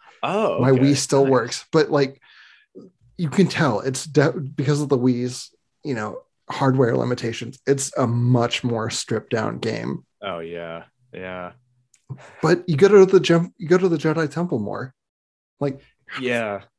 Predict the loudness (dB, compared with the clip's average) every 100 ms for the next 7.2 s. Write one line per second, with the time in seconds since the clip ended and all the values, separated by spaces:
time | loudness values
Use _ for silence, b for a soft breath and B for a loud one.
0 | _ b b b b -8 -8 -6 -8 -8
1 | _ B B B B B B B _ _
2 | -6 -2 0 0 -2 -4 -6 -6 -10 -8
3 | -6 -6 -8 -14 _ _ -16 -10 -10 -10
4 | -8 0 2 4 6 6 6 4 2 2
5 | 4 2 0 -2 -6 -6 -6 -4 -4 -6
6 | -6 -6 -12 -8 -6 -6 -6 -8 -6 -8
7 | -10